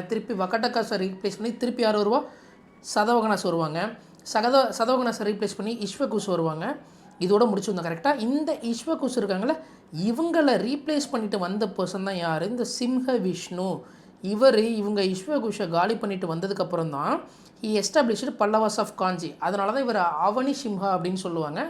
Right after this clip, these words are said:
அதாவது, lion of earth அப்படின்னு இவரை மென்ஷன் பண்ணுவாங்க. So, இதோட நம்ம வந்து அங்க முடிச்சிருந்தோம். அதே மாதிரி இன்னொரு பக்கம் பார்த்தீங்கன்னா, இங்க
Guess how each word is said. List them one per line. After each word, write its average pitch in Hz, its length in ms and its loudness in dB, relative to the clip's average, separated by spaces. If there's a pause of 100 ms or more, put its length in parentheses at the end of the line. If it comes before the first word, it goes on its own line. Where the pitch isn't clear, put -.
(140)
அதாவது, 202 240 2 (640)
lion 254 300 4
of - 100 0 (160)
earth 180 180 -4 (340)
அப்படின்னு 180 300 0 (580)
இவரை 196 260 4
மென்ஷன் 190 280 -2
பண்ணுவாங்க. 156 360 -4
So, 247 80 0 (160)
இதோட 208 320 4
நம்ம 214 200 0
வந்து 180 180 0 (140)
அங்க 170 200 -4
முடிச்சிருந்தோம். 175 440 0 (440)
அதே 262 160 2
மாதிரி 285 180 6
இன்னொரு 294 240 4
பக்கம் 285 220 6
பார்த்தீங்கன்னா, 180 380 0 (460)
இங்க 208 100 2